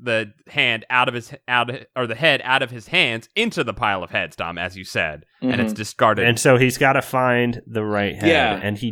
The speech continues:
Speaker 3: does.
Speaker 1: How does he do it?
Speaker 3: Because Jessica scratched it at the beginning
Speaker 2: I
Speaker 3: of the
Speaker 2: did
Speaker 3: book.
Speaker 2: like
Speaker 1: And
Speaker 2: that.
Speaker 1: that's
Speaker 3: So he finds the scratch.
Speaker 1: Good job, R L. Good job setting something up
Speaker 3: But,
Speaker 1: early
Speaker 3: but
Speaker 1: and
Speaker 3: here's,
Speaker 1: using it.
Speaker 3: here's the thing. It's,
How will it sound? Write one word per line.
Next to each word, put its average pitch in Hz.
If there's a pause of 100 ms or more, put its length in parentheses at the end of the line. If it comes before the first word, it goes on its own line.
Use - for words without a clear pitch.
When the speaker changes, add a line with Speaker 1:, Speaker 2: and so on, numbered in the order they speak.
Speaker 3:
does. 113
Speaker 1:
How 160
does 156
he 143
do 147
it? 202 (840)
Speaker 3:
Because 117 (120)
Jessica 110
scratched -
it 71
at -
the 82
beginning 85
Speaker 2:
I 165
Speaker 3:
of 165
the 185
Speaker 2:
did 196
Speaker 3:
book. 180
Speaker 2:
like 208
Speaker 1:
And 214
Speaker 2:
that. 104
Speaker 1:
that's -
Speaker 3:
So 95
he 87
finds 110
the 87
scratch. -
Speaker 1:
Good 160
job, 117
R 98
L. 92
Good 170
job 180
setting 156
something 160
up 147
Speaker 3:
But, 160
Speaker 1:
early 165
Speaker 3:
but 156
Speaker 1:
and 135
Speaker 3:
here's, 208
Speaker 1:
using 185
it. -
Speaker 3:
here's 202
the 175
thing. 156
It's, 131